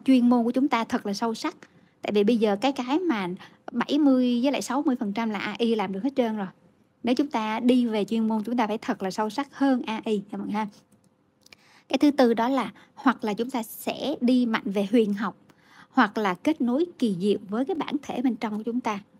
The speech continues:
ha mọi người ha. À, ví dụ như bên Phật Pháp thì người ta sẽ nói là nhìn lại chính mình, ví dụ như vậy, hoặc là quán niệm, ví dụ như vậy. Rồi, à, và cái thứ năm đó chính là công nghệ. Tại vì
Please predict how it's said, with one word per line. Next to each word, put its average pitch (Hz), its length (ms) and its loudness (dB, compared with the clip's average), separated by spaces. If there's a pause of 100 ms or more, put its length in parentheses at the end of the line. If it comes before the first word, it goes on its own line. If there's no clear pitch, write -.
(220)
ha 214 80 -4
mọi 202 100 -4
người 190 60 -8
ha. 208 160 0 (500)
À, 196 100 -4
ví 226 120 -2
dụ 285 100 -2
như 214 160 -2
bên 214 260 -2
Phật 208 200 -8
Pháp 254 300 -6
thì 208 100 -6
người 202 100 -6
ta 214 120 -4
sẽ 190 120 -6
nói 214 220 -6
là 269 120 -4
nhìn 214 280 -2
lại 190 220 -8
chính 294 280 2
mình, 214 140 2 (240)
ví 269 100 2
dụ 262 60 2
như 208 140 -4
vậy, 196 160 -4
hoặc 185 220 -8
là 180 80 -6
quán 202 380 0
niệm, 233 160 0
ví 202 60 -4
dụ 254 80 2
như 202 160 -4
vậy. 202 120 -4 (440)
Rồi, 214 180 2 (340)
à, 202 160 0
và 208 120 -2
cái 247 140 0
thứ 311 120 4
năm 247 320 4
đó 233 100 0
chính 262 220 2
là 240 220 0
công 233 200 2
nghệ. 214 160 0 (800)
Tại - 120 0
vì 208 240 2